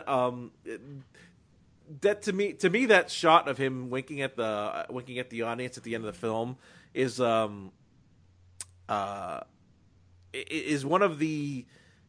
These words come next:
kind of iconic screen images. I think it's such a, it's such a kind of, um, I, I always remember that whenever I was a kid. I think they ended a lot of Superman films like that. And may-, maybe, I don't think all of them, but I think at least two or three of them ended like that.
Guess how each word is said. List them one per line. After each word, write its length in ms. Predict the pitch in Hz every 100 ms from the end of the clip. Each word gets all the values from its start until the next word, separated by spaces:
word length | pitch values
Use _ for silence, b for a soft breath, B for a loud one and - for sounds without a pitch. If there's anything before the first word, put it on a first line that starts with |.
| -
kind 160 | 180 156
of 60 |
iconic 520 | 127 127 - 143 139 -
screen 260 | - 123
images. 420 | 104 95 85 87
I 100 | 73
think 240 | 73 71 -
it's 180 | - -
such 160 | 160 175
a, 140 | 151
it's 240 | 127 113
such 160 | 165 160
a 80 | 151
kind 220 | - 147
of, 240 | 131 110 - b b b b b -
um, 440 | 113 104 101 98 98
I, 300 | - 147 123
I 40 | 185
always 300 | 202 185 156
remember 240 | 147 135
that 240 | 117 113 117
whenever 260 | 110 110
I 60 | 107
was 120 | 101
a 20 |
kid. 240 | 123 151 190
I 40 |
think 200 | 226 359
they 120 | 370
ended 160 | 208 190
a 60 |
lot 180 | 127 120
of 60 | 123
Superman 320 | - 104 92
films 280 | - 90 78
like 160 | 85
that. 240 | - 78 -
And 140 | 113
may-, 100 | 117
maybe, 300 | 127 156 233
I 60 | 180
don't 120 | 160
think 140 | 254 -
all 140 | 131
of 120 | 156 160
them, 180 | 175
but 120 | 143 98
I 60 |
think 200 | 110 170
at 100 | 156
least 240 | 117 120 -
two 120 | 135
or 60 |
three 240 | 113 110 107
of 120 | 92
them 280 | 90 80 82
ended 280 | 98 95 73
like 180 | 64 87
that. 220 | - 64